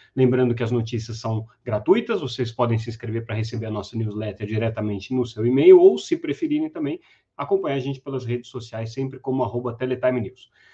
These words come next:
Vamos lá, notícia, é, destaque da Teletime de hoje. Na verdade, a gente tá, é, repercutindo uma matéria, na verdade, uma notinha, né, um furo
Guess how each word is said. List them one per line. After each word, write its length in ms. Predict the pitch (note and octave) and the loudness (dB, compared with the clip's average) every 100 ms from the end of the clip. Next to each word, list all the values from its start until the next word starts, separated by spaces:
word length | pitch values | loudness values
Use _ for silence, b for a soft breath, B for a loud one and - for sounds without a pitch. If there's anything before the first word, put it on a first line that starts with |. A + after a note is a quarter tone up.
| b b | b b
Vamos 160 | E3 F#3 | 4 4
lá, 220 | C#3+ - - | 4 0 -4
notícia, 680 | C#3 C3 E3+ - F3+ D#3+ - - | -2 -2 -6 -2 0 0 -4 -6
é, 360 | C3+ C3 B2+ | -4 -2 -2
destaque 520 | A#2+ C3+ - D3+ C#3+ D3+ | -4 -6 -2 0 0 -6
da 100 | C3+ | -8
Teletime 520 | C3+ B2+ B2+ B2 A#2 | -8 -6 -4 -4 0
de 100 | E3 | 2
hoje. 480 | E3+ G3 G#3 G#3 G#3+ b b _ | 6 6 4 0 -10 b b _
Na 160 | B2+ B2+ | -2 0
verdade, 380 | B2+ B2 C3+ B2+ | 0 0 0 0
a 40 | |
gente 180 | B2+ B2+ | -2 -2
tá, 340 | B2 A2 G#2 | -6 -6 -8
é, 60 | A2+ | -6
repercutindo 1000 | A#2 A2+ A#2+ D3+ C3+ A#2 F3 F#3+ F3 F3+ | -2 -2 -2 -4 -4 -4 2 2 0 -6
uma 420 | C#3+ C3+ C3 B2+ | -6 -4 -2 -2
matéria, 640 | B2 A#2+ A2+ B2 A#2 A2+ A2 _ | -4 -6 -6 -6 -6 -8 -10 _
na 180 | D#3 - | -16 -10
verdade, 300 | D#3+ G3+ A3 | -6 -6 -2
uma 140 | G3 C#3 | 0 2
notinha, 500 | C3+ A#2 - G#3 C3 | 2 -2 -6 -4 -2
né, 160 | D3+ | -2
um 140 | D#3 B2 | -4 -6
furo 420 | - F#3+ G3 | -6 -2 0